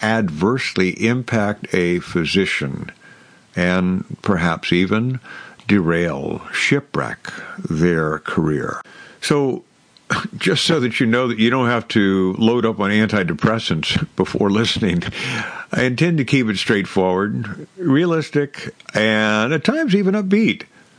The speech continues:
and imagine even fun. So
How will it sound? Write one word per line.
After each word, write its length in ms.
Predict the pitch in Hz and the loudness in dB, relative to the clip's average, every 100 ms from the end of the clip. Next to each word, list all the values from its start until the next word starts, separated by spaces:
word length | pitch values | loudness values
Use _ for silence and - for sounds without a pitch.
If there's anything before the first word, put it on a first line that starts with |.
| - _ _ _ | -20 _ _ _
and 120 | 156 | -2
imagine 400 | 180 220 294 131 | 2 0 2 2
even 240 | 127 147 123 | 2 2 0
fun. 400 | - 135 85 - - - _ | 0 -2 -2 -6 -14 -20 _
So 380 | - 131 123 117 | -2 0 0 -4